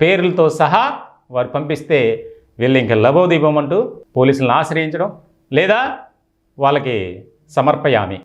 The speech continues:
మొత్తం మీద కోటి రూపాయలు ఈ మధ్య కాలంలో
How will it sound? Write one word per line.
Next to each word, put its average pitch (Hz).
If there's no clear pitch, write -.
మొత్తం 143
మీద 180
కోటి 147
రూపాయలు 151
ఈ 156
మధ్య 180
కాలంలో 175